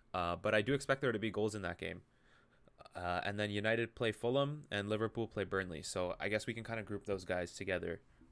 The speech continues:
uh, Liverpool and United. So same thing we mentioned before. Those are the two teams I'm really targeting this game week, actually.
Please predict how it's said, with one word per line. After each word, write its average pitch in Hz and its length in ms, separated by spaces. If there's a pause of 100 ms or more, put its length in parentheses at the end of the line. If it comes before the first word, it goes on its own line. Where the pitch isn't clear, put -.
(100)
uh, 87 160
Liverpool 95 380
and 90 100
United. 101 340
So - 80
same 113 220
thing 110 120
we 98 120
mentioned 92 320
before. 87 260
Those 90 180
are 110 80
the 95 120
two - 160
teams 92 200
I'm 90 140
really 90 160
targeting 87 380
this 87 120
game 85 180
week, 85 140
actually. 90 440